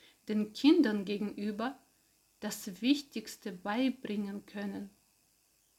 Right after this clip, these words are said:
glücklich zu sein. Und wenn sie einmal glücklich sind,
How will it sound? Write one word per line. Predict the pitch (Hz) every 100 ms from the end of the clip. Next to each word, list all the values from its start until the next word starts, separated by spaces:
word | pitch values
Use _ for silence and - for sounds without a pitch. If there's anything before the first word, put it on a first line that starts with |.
| _
glücklich | - 196 240 240 202 - -
zu | 208
sein. | 190 202 196 196 190 _ _ _ _ _ _ _ _ _ _ _ _ -
Und | 226 214 214 190 202
wenn | 214 233
sie | 226 208 196
einmal | 208 214 214 202
glücklich | 185 208 247 233 202 185
sind, | 175 226 311 -